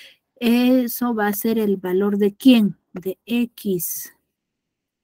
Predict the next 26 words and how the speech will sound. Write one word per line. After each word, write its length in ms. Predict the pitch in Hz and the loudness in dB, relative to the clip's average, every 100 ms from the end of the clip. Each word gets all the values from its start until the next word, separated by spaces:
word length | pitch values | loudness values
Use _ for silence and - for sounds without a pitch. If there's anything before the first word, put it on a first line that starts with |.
| _ _ _ _ _ _ | _ _ _ _ _ _
Acá 460 | - 196 202 311 294 | -6 -6 4 6 6
se 160 | - 233 | 6 2
va 80 | |
a 20 | 240 | 2
encontrar 720 | 226 214 202 202 226 220 - | 2 0 -2 -2 -4 -6 -4
X. 540 | 196 - 175 - - _ - - - | -4 -4 -10 -12 -18 _ -20 -20 -2
Entonces, 560 | 262 226 269 262 254 220 | 2 4 8 6 6 0
¿cómo 260 | - 294 | 6 8
vamos 340 | 277 285 277 269 | 10 8 8 6
a 40 | |
escribir 420 | 262 - 254 269 | 0 0 0 2
en 140 | 262 254 | 2 0
su 140 | 262 | -2
conjunto 500 | - 247 285 269 247 | -4 0 4 4 2
solución? 720 | 233 240 240 - 302 262 202 _ _ _ _ _ _ _ _ _ _ _ _ _ _ _ - | -6 -6 -6 -2 0 0 -2 _ _ _ _ _ _ _ _ _ _ _ _ _ _ _ -8
Así 320 | 247 - 285 | -4 2 2
tal 360 | - 294 285 | 4 2 2
como 320 | - 262 254 247 | -2 0 0 0
nosotros 580 | 247 262 269 262 254 | -2 -4 -6 -4 -6
lo 160 | 254 233 | -6 -6
leemos. 800 | 226 233 202 170 170 - - _ _ _ _ _ _ _ _ _ | -6 -6 -8 -8 -14 -20 -20 _ _ _ _ _ _ _ _ _
Primero 640 | - 208 269 320 285 302 - _ _ _ _ _ _ _ | -10 -2 0 0 -2 -4 -6 _ _ _ _ _ _ _
está 240 | _ _ 160 | _ _ -14
el 80 | 170 | -12
número 300 | 170 175 190 | -12 -12 -14
seis. 540 | - 339 - - _ | -12 -14 -14 -20 _